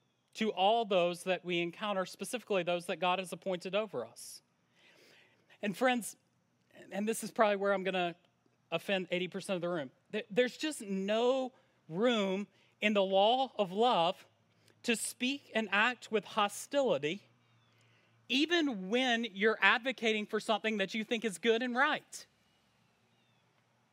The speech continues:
All those fill in the blank are stupid. Friends, there's just no room in the economy of the kingdom of God for that type of, of speech.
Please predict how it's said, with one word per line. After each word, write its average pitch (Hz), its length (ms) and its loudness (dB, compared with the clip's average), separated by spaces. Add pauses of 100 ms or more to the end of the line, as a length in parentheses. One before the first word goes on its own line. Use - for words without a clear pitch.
(640)
All 294 380 6
those 311 400 6
fill 330 420 6
in 294 120 6
the 277 60 4
blank 247 540 4
are 220 140 4
stupid. 214 500 -2 (1700)
Friends, 294 340 2 (200)
there's 262 240 -4
just - 460 -4
no 269 380 2
room 214 640 0 (680)
in 240 100 2
the 262 120 4
economy 302 500 0
of 214 80 -2
the 220 60 -4
kingdom 254 340 -2
of 190 100 -6
God 254 320 0
for 214 140 -6
that 208 220 4 (160)
type 208 300 -2 (100)
of, 175 120 -12 (240)
of 175 140 -8
speech. - 880 -10